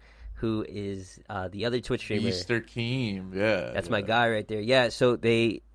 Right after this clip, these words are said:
Speaker 1: had him on there, and I was another Twitch streamer. Uh, cool coincidence, like, we're both representing Queens, which I thought was awesome. Um, and yeah, man.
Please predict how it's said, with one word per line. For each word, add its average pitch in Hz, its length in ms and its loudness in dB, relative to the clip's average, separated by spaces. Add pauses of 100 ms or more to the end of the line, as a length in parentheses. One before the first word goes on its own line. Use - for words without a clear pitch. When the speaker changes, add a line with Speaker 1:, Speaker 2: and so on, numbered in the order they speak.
(120)
Speaker 1:
had 123 200 2
him 135 240 0
on 147 140 6
there, 147 300 2
and 107 180 -8
I 107 40 -2
was 107 180 -2
another 113 300 0
Twitch 113 180 -6
streamer. 117 400 -4 (520)
Uh, 98 280 -2 (140)
cool 156 200 2
coincidence, 131 680 2
like, 101 180 -4
we're 104 180 -6 (160)
both 107 240 2
representing 98 440 -2
Queens, 101 580 -8 (180)
which - 180 -8
I 101 60 0
thought 92 220 -2
was 90 120 -8
awesome. 95 520 -8 (680)
Um, - 580 -12 (1300)
and 90 120 -10
yeah, 135 200 2
man. 139 380 6